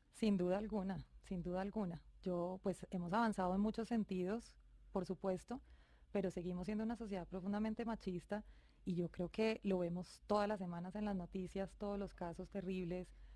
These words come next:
de feminicidios, de acoso, de, de abuso en los medios de transporte.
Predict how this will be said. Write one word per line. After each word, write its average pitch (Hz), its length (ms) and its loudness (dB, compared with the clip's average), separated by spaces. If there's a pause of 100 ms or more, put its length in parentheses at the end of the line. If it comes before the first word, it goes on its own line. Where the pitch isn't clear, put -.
(140)
de 190 100 0
feminicidios, 180 840 2
de 185 60 0
acoso, 185 720 -2 (300)
de, 170 540 -2
de 170 120 -2
abuso 196 680 4
en 185 100 2
los 165 160 0
medios 175 220 -4
de 190 80 -2
transporte. 196 840 0